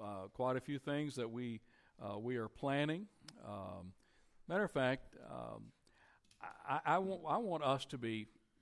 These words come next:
transparent. So, uh, I, probably, I, I'm thinking,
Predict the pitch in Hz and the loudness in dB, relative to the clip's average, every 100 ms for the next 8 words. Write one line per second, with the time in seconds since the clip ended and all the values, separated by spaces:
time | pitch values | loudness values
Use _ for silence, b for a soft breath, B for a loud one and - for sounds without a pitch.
0 | - - 135 127 - - 107 104 87 - | -8 0 2 2 -2 0 0 0 -2 -6
1 | 113 101 98 95 92 87 82 104 113 b | -4 -2 -2 -4 -6 -6 -6 -6 -6 b
2 | b b - 240 247 151 131 123 - 131 | b b -4 -4 0 2 2 0 -4 -2
3 | 143 143 - 151 147 139 131 | 0 -2 0 0 0 0 -2